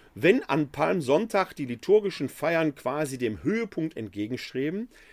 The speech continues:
Denn wir lesen in den Heiligen Schriften, dass etwa eine Woche vor seinem Leiden und Sterben Jesus auf einem Esel in Jerusalem eingezogen ist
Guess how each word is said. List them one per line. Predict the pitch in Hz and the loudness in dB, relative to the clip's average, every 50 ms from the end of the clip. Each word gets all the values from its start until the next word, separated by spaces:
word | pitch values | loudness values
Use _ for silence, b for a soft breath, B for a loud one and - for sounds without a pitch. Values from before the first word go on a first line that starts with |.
| B B B | B B B
Denn | 143 160 | 2 4
wir | 147 139 | 4 4
lesen | 139 165 214 254 233 220 | 4 4 4 2 2 0
in | 208 - | 0 2
den | 160 147 135 120 | 2 2 2 2
Heiligen | 127 160 180 180 170 165 | 0 0 2 0 0 -2
Schriften, | 147 - - 175 190 - - 175 | -4 -2 -2 -2 -2 -2 -4 -6
dass | 151 147 139 - - | -4 -4 -4 -4 -2
etwa | - 160 202 - - 180 147 - - - | -2 -2 -2 0 0 0 0 0 -2 -2
eine | 175 202 214 247 226 190 135 | -2 0 0 2 0 0 2
Woche | 139 190 - - 165 | 0 0 0 -2 -6
vor | - - - 190 196 | -6 -4 -2 0 0
seinem | 175 165 147 135 123 117 | 0 0 -2 -2 -2 0
Leiden | 107 113 131 156 170 165 175 | 0 2 2 2 2 0 -4
und | 185 - | -8 -10
Sterben | - - - 117 127 135 135 147 147 147 b b b b b b | -8 -6 -4 -2 -2 -2 -2 -4 -4 -6 b b b b b b
Jesus | b 95 101 127 160 208 233 220 220 196 - | b -10 -6 -4 -2 -2 -2 -2 -4 -6 -6
auf | - - - - | -8 -10 -8 -6
einem | - 127 120 117 107 - - - | -4 -4 -2 -2 -4 -6 -6 -2
Esel | 117 127 139 160 165 151 160 180 196 202 226 254 b b b b b b | 0 2 2 2 0 0 2 4 4 4 4 2 b b b b b b
in | - 175 202 254 254 | -4 -2 0 2 2
Jerusalem | 233 185 170 139 117 139 196 233 208 196 160 151 151 151 156 - _ | 2 2 2 2 2 0 -2 0 0 2 2 4 2 2 0 -2 _
eingezogen | - 123 170 254 247 165 - - - - 107 104 98 98 | 2 4 4 4 4 2 -2 -4 -4 -2 -2 -2 -2 -4
ist | - - 151 202 - - - | -4 -4 -4 -4 -6 -10 -18